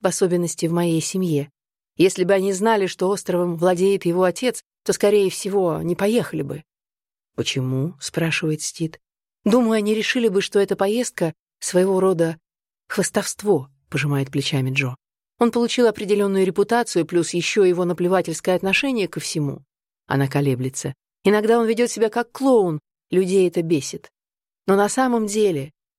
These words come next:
это его самозащита. В глубине души он не уверен в себе.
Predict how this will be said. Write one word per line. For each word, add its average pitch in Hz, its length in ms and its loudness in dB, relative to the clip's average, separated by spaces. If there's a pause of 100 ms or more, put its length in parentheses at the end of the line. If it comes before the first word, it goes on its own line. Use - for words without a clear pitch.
(120)
это 160 180 -2
его 185 200 2
самозащита. 185 840 -2 (360)
В 165 80 0
глубине 226 400 2
души 226 400 -2
он 208 200 2
не 214 100 2
уверен 220 360 0
в - 80 -10
себе. 151 460 -2